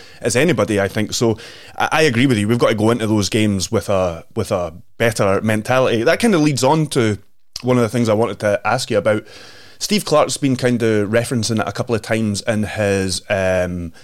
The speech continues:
in his pre and post match interviews, but there was a bit of negativity kicking about after the first two matches because it just seemed like the f-, same familiar story where we haven't won a game,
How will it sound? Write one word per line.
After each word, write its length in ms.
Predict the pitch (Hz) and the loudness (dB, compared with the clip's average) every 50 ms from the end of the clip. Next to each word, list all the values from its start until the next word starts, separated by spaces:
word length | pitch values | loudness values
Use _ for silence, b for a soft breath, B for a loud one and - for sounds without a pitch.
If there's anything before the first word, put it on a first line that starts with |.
| B B B | B B B
in 120 | - - 101 | -4 -2 -2
his 120 | 117 104 | -2 -2
pre 300 | - - - - 120 117 | -4 -6 -4 -2 0 0
and 140 | 113 107 - | 0 0 0
post 200 | - 123 - - | -2 -2 -2 -2
match 360 | 117 107 101 - - - - - | -2 -2 -2 -2 -4 -4 -2 0
interviews, 440 | 131 - - 131 110 123 120 110 107 | 0 0 0 0 0 0 0 0 0
but 120 | - 131 | -2 -2
there 60 | 147 | 0
was 80 | 151 147 | 0 0
a 160 | 160 147 139 | 0 -2 -2
bit 240 | 131 - - 143 147 | -2 -2 0 2 2
of 80 | 151 | 2
negativity 640 | 170 170 175 170 165 175 170 - 170 160 185 - 165 - | 2 2 2 2 2 2 0 2 0 2 2 0 0 0
kicking 240 | - 156 - 165 | -2 -2 -2 -2
about 240 | 147 135 156 156 147 - | 0 2 2 2 4 2
after 260 | 139 143 - - 151 | 2 0 0 0 -2
the 80 | 127 127 | -2 0
first 240 | - 151 143 - - | 0 0 -2 0 -2
two 120 | - 131 | -2 0
matches 420 | 131 139 - - - 139 131 117 | 2 0 0 0 -2 -2 -2 -2
because 180 | 110 113 - 117 | -2 -2 -2 -2
it 80 | 123 - | 0 -2
just 160 | - 127 - | -2 -2 0
seemed 160 | - 123 117 | 0 2 2
like 140 | 110 110 113 | 0 0 -2
the 60 | 107 | -6
f-, 40 | - | -8
same 540 | - - - - - - 117 113 113 113 101 | -8 -8 -8 -4 -2 0 2 2 2 2 0
familiar 400 | - 113 117 117 117 117 107 104 | 0 2 2 2 2 2 0 -2
story 420 | - - 120 117 113 113 110 110 | 0 0 0 2 2 2 2 2
where 180 | 104 107 107 101 | 2 2 2 2
we 120 | 104 95 | 2 0
haven't 340 | 90 117 117 113 110 107 B B B B B B B B | 0 0 0 0 0 -2 B B B B B B B B
won 300 | 110 107 123 127 127 127 | -2 0 2 4 4 2
a 80 | 120 | 2
game, 460 | 123 127 120 123 120 117 113 107 92 | 2 2 2 4 4 4 2 2 0